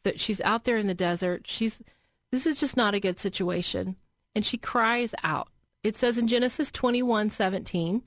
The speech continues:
God heard the little boy crying, and the angel of God called to Hagar from heaven and said to her,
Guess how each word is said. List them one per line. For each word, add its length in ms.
God 340
heard 680
the 100
little 200
boy 260
crying, 500
and 100
the 180
angel 520
of 140
God 360
called 600
to 120
Hagar 560
from 220
heaven 420
and 160
said 240
to 80
her, 320